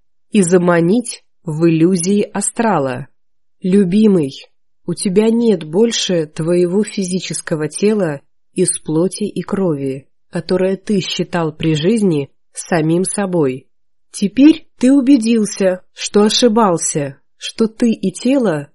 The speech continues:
были разными сущностями. Тело твое мы скоро погребем в землю, а ты продолжаешь жить.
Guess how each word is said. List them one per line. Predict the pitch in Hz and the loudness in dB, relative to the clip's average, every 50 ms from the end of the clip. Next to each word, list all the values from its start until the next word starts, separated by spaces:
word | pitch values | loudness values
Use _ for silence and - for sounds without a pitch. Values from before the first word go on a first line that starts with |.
| _ _ _ | _ _ _
были | 170 160 202 240 240 233 254 254 - - - | -6 -2 0 0 2 2 0 -2 -4 -6 -8
разными | 226 233 247 254 247 233 220 190 190 190 180 180 185 | -4 -2 0 0 2 0 0 2 2 2 2 2 2
сущностями. | 190 - - 226 214 - - - 160 151 - - - 156 143 139 131 127 - - _ _ _ _ _ _ _ - | 0 0 0 0 -2 -2 -2 -4 -4 -4 -4 -4 -4 -4 -4 -4 -6 -8 -10 -14 _ _ _ _ _ _ _ -14
Тело | - - 233 262 285 277 254 | -6 -2 0 2 2 2 2
твое | - - 190 190 180 165 151 151 139 131 127 _ _ _ _ | 0 0 -2 -2 0 0 0 -2 -2 -2 -4 _ _ _ _
мы | - 180 196 | -6 -2 -2
скоро | 208 - - - 269 269 262 254 233 247 | -2 -2 -2 0 2 2 2 2 0 -2
погребем | _ - 233 202 180 190 196 196 175 165 190 226 247 240 254 - | _ -6 -4 -2 0 0 0 0 0 2 2 2 2 2 0 -4
в | - 196 | -6 -6
землю, | 190 190 196 214 220 202 175 160 147 143 135 127 127 _ _ _ _ _ _ _ | -6 -4 0 2 4 4 4 4 2 0 -2 -2 -6 _ _ _ _ _ _ _
а | - 185 170 165 | -4 -4 -4 -2
ты | - - 196 247 262 - _ _ | 0 2 2 2 2 0 _ _
продолжаешь | - - 170 165 160 156 151 151 143 147 165 175 185 190 190 - - - - | -4 -2 0 0 0 0 0 0 0 0 0 0 0 -2 -4 -6 -8 -10 -10
жить. | 208 170 175 175 143 135 - - - | -8 -4 -2 -2 -2 -4 -8 -14 -20